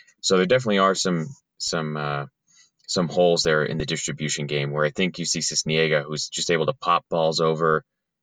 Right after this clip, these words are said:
uh, attackers and, and play 'em right to either fullback. Um, so I, I do agree. I, Cisniega's stronger there. I, I don't know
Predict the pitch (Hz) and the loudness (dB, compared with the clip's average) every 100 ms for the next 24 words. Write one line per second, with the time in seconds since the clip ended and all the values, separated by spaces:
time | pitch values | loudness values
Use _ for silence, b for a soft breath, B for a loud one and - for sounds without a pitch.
0 | _ _ - 78 73 73 - - - 87 | _ _ -6 -2 0 -2 -2 -4 0 0
1 | 85 85 82 76 73 65 76 71 - _ | 2 0 0 0 -4 -4 -6 -8 -12 _
2 | _ _ _ - 98 85 73 82 82 - | _ _ _ -6 -2 -2 0 0 0 0
3 | - 82 78 - 90 80 80 76 73 - | 0 0 -2 0 0 2 0 0 -4 -10
4 | b b b b _ 80 71 67 67 - | b b b b _ -6 -4 -4 -8 -12
5 | _ _ - 82 73 - _ _ 85 - | _ _ 0 2 2 -4 _ _ -4 -2
6 | 90 107 107 101 95 98 - _ _ _ | 0 2 2 4 2 2 -2 _ _ _
7 | b b b _ _ - 110 - 104 104 | b b b _ _ -4 -2 2 2 4
8 | 98 - 107 104 98 90 104 104 101 92 | 2 2 2 2 0 2 4 6 4 0
9 | - - 85 - 92 90 98 - 95 98 | -8 -8 -8 -6 -6 -2 0 0 2 4
10 | 98 95 90 | 4 4 0